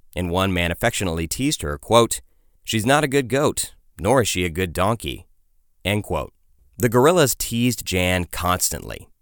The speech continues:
even about bug bites. Quote, "It was hard to find a part of my anatomy that wasn't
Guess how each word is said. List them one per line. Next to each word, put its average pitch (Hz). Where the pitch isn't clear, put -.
even 123
about 78
bug 110
bites. 65
Quote, -
"It 147
was -
hard 117
to 110
find 117
a 95
part 110
of 98
my 92
anatomy 90
that 92
wasn't 82